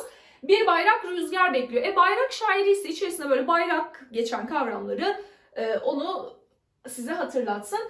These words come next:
Dualar ve aminlerinden soru bekliyorum. Uzunca bir süredir bekliyorum arkadaşlar. Cumhurbaşkanımızın da okumuş olduğu bir şiir biliyorsunuz ki.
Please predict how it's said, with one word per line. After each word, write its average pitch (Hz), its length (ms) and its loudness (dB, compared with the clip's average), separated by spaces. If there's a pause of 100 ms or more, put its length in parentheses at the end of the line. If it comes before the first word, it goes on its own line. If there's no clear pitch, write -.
(300)
Dualar 440 540 6
ve - 40 4
aminlerinden 403 760 0 (120)
soru 427 220 -2
bekliyorum. 359 520 0
Uzunca 415 300 -2
bir 339 60 0
süredir 269 360 0
bekliyorum 240 380 4
arkadaşlar. 240 440 -2
Cumhurbaşkanımızın 262 840 0
da - 100 0
okumuş 277 440 -4
olduğu 208 300 -2
bir 208 40 -10
şiir 214 360 -8
biliyorsunuz 208 560 -10
ki. 392 140 -2